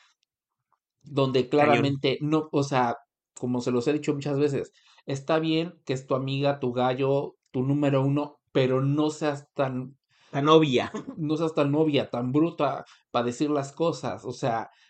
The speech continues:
Speaker 1: juega un, ahora sí, ahora sí, como dicen, juega el juego, pues, para que se vea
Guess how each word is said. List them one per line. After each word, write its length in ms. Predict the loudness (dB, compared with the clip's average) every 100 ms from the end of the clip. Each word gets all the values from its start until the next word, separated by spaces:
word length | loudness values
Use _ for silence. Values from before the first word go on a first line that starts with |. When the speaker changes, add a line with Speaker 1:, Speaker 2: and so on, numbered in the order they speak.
| _
Speaker 1:
juega 720 | _ -4 2 4 4 4 0 -4
un, 260 | -8 -10 _ _
ahora 200 | 2 2
sí, 260 | 0 -8 -14 _ 0
ahora 260 | 4 4
sí, 100 | 2
como 160 | -2 -2
dicen, 200 | -2 -4
juega 260 | 0 0 0
el 100 | -4
juego, 640 | -6 -4 -2 -2 -4 -6
pues, 400 | -6 -6 -8 -20 _ _ _ -18 -2
para 260 | 0 0
que 120 | -2 -4
se 220 | -2 0
vea 480 | 0 2 0 -2